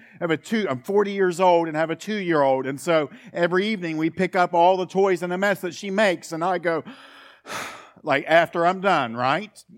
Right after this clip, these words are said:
I feel like I'm too old to be chasing a baby around the house, and yet that's what I'm doing. <laughs> And you all do it with seven. I don't know how you all do it, but, uh, just incredible.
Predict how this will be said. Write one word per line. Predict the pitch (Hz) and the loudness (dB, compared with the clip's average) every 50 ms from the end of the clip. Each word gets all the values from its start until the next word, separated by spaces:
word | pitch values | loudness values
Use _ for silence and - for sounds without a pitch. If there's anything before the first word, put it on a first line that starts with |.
| - | -20
I | - | -10
feel | 123 165 160 | -4 -2 0
like | 151 156 165 | 0 0 -2
I'm | 165 151 | -4 -6
too | - 208 196 196 | -4 -2 2 2
old | 190 190 180 131 | 2 2 0 -2
to | 151 143 | -6 -6
be | 147 139 - - 226 277 262 190 - | -6 -8 -8 -12 -20 -20 -20 -16 -6
chasing | - 180 180 165 - 185 175 | -2 -2 -2 -2 -2 -6 -8
a | 160 | -4
baby | 156 170 175 180 170 170 | 0 0 0 0 0 0
around | 165 165 165 165 165 | 0 0 -2 -2 -4
the | 151 | -4
house, | 160 180 180 170 147 - - | -2 0 0 -2 -2 -2 -6
and | 156 147 | -6 -2
yet | 156 165 175 - - | -2 -2 -2 -2 -2
that's | 165 165 156 - | -2 -2 -2 -2
what | 180 180 165 | -4 -2 -2
I'm | 160 156 147 135 | -2 -2 -4 -6
doing. | 147 160 160 147 123 113 107 104 95 _ _ _ _ | -6 -4 -4 -2 -4 -4 -6 -8 -14 _ _ _ _
<laughs> | - - - | -20 -18 -8
And | 147 165 190 143 - - _ _ | -2 -2 -2 -2 -4 -16 _ _
you | - 165 175 180 | -4 -2 0 2
all | 147 131 | 2 0
do | 123 131 | 0 -2
it | 127 120 | -4 -6
with | 110 - | -6 -8
seven. | - - 175 165 147 123 113 113 | -8 -2 0 0 0 0 -2 -2
I | 117 123 | -2 -2
don't | 131 | -2
know | 123 113 | -4 -6
how | 120 131 123 | -6 -4 -6
you | 117 117 113 | -6 -6 -6
all | 107 101 | -8 -8
do | 90 104 101 95 95 | -8 -8 -10 -8 -10
it, | 98 - _ - | -12 -14 _ -12
but, | - 110 107 107 - - | -10 -10 -10 -10 -8 -6
uh, | 123 110 101 - - _ _ - - - - _ _ | -4 -4 -6 -8 -14 _ _ -20 -20 -20 -20 _ _
just | - 139 123 123 - | -12 -10 -10 -10 -8
incredible. | 131 117 110 - - 147 139 139 131 110 104 98 87 85 | -10 -10 -10 -10 -6 -6 -4 -4 -4 -6 -8 -8 -10 -10